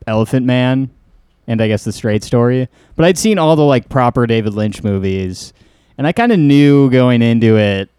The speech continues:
that, uh, Inland Empire was, like, pretty weird and, uh, s-, pretty polarizing. So I, I don't know. I was, I was not super, uh, impressed with it. This recent time around, uh,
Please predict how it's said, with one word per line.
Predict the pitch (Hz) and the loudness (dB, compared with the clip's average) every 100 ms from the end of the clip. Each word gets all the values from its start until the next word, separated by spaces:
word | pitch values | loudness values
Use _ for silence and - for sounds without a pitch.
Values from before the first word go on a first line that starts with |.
| - | -12
that, | 107 104 104 _ _ _ _ _ _ _ 120 | -8 -6 -8 _ _ _ _ _ _ _ -8
uh, | 117 120 120 - - | -6 -6 -6 -8 -10
Inland | 135 135 127 | -4 0 2
Empire | 123 120 123 117 110 | 0 0 0 0 0
was, | 101 | -2
like, | 107 95 | -4 -6
pretty | - 120 | -4 -4
weird | 92 104 104 101 98 92 | -4 -4 -2 -2 -4 -6
and, | 90 87 87 98 _ _ _ _ _ _ _ _ _ _ 117 - - | -8 -10 -14 -18 _ _ _ _ _ _ _ _ _ _ -20 -18 -12
uh, | 101 98 95 _ | -10 -8 -10 _
s-, | - - 135 - | -18 -14 -12 -6
pretty | 123 104 | -4 -2
polarizing. | 113 107 101 95 95 95 92 | 0 0 0 -2 -4 -4 -6
So | - 143 | -2 0
I, | 160 147 170 | 0 -2 -2
I | |
don't | 196 | 0
know. | 175 139 | 2 2
I | 135 | 2
was, | 165 180 170 147 - - - _ _ _ - | 4 4 2 0 -8 -18 -20 _ _ _ -4
I | 143 | 0
was | 165 160 | 2 2
not | 180 175 135 | 0 0 0
super, | 165 143 160 143 135 127 | 0 2 2 4 4 2
uh, | 123 123 120 117 113 | 2 0 0 0 -2
impressed | 110 - 123 120 - | -4 -2 -2 -2 -2
with | 117 127 | -2 0
it. | 117 113 135 | 0 0 0
This | 196 196 - - _ _ _ - | 0 0 -6 -18 _ _ _ -4
recent | 165 175 185 170 | 0 2 0 0
time | 165 156 | 0 2
around, | 147 147 143 143 147 | 2 2 2 0 -2
uh, | - 131 123 123 120 120 117 | -2 0 0 2 0 0 -2